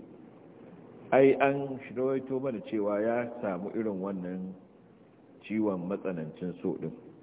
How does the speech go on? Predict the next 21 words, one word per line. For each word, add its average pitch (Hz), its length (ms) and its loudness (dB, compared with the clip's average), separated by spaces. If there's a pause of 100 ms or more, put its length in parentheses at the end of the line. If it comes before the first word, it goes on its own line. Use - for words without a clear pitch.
(2000)
Sai 131 160 12
suka - 140 8
ba 135 160 10
da 135 80 10
labarin 123 640 6 (160)
nif-, 120 360 0
eh, 110 300 0
kala 139 280 6
Niftawaihi. 104 640 0 (2250)
Afwan, 110 420 6
abin 123 260 4
nan 135 100 6
ya 123 200 8
sha-, 117 240 2
ya, 127 280 6
ya 127 180 4
rasu 113 240 0
shekara 110 420 0
ta 107 80 -2
ɗari 104 300 0
biyu 110 300 2